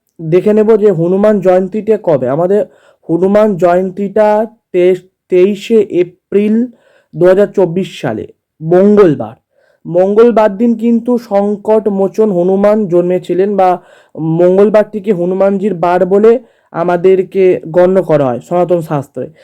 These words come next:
তো সেই মতে মঙ্গলবার দিনই, উম, হনুমানজির, আহ, হনুমান জয়ন্তীটা পড়েছে এই বছর। ফলে এই বছর খুবই একটা শুভ যোগ,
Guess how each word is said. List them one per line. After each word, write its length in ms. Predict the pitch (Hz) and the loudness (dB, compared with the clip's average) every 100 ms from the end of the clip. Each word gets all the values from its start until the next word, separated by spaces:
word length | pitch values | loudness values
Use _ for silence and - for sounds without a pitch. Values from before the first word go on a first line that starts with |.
| _ - | _ -14
তো 60 | |
সেই 320 | 156 - 208 | -6 2 4
মতে 560 | 277 233 151 - 190 277 _ _ _ 156 | 6 4 2 0 -2 -2 _ _ _ -4
মঙ্গলবার 580 | 170 185 208 214 190 | -2 0 2 2 0
দিনই, 340 | 185 233 240 247 - - | -2 0 2 0 -6 -10
উম, 260 | 180 170 160 | -6 -4 -2
হনুমানজির, 800 | 175 208 208 208 196 220 220 - | -2 2 2 0 0 0 0 0
আহ, 380 | 131 160 151 160 | 0 0 -2 -2
হনুমান 380 | 180 202 214 | 0 2 2
জয়ন্তীটা 520 | 196 196 202 202 208 202 | 2 2 2 -2 -2 0
পড়েছে 560 | 175 156 143 208 202 | 0 0 0 0 0
এই 140 | 180 180 | 0 0
বছর। 360 | 151 147 208 - _ _ - | 0 0 -6 -6 _ _ -6
ফলে 160 | 196 | 2
এই 140 | 202 196 | 2 4
বছর 320 | 202 202 226 | 0 2 0
খুবই 540 | 226 220 208 233 226 | 0 -4 0 0 0
একটা 340 | 185 170 - 202 | -2 -4 -4 -6
শুভ 340 | - 220 202 233 214 - _ _ 151 143 | -4 -2 4 4 4 -2 _ _ -14 0
যোগ, 340 | 196 156 - | 2 2 -2